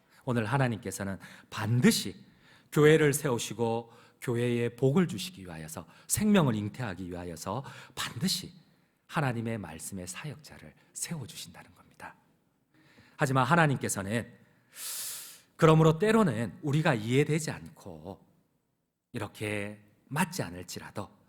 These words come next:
그것이 하나님의 말씀이라면, 내 생각대로 판단하고 거부하는 것이 아니라 순종으로 이 나아만처럼, 수넴 여인처럼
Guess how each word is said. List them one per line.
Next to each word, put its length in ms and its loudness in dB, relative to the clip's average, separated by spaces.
그것이 280 -4
하나님의 420 -4
말씀이라면, 760 -8
내 200 8
생각대로 540 2
판단하고 640 0
거부하는 500 0
것이 220 -4
아니라 400 -8
순종으로 560 4
이 180 2
나아만처럼, 920 -4
수넴 540 4
여인처럼 680 -8